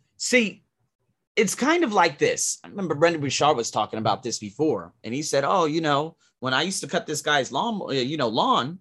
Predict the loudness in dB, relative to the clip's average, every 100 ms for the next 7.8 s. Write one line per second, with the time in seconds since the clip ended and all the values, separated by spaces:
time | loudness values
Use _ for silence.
0 | _ _ _ _ _ _ _ _ _ _
1 | _ _ _ _ -6 -4 -2 2 2 4
2 | 6 6 8 6 2 0 0 0 0 -2
3 | -2 2 2 4 4 2 2 -2 0 2
4 | 2 0 -2 0 0 -2 -6 -8 -8 -6
5 | -2 -2 0 -2 0 -2 -2 -4 0 0
6 | 2 0 -4 -8 -10 -10 -6 -6 -4 -4
7 | 0 0 0 -4 -2 0 0 -2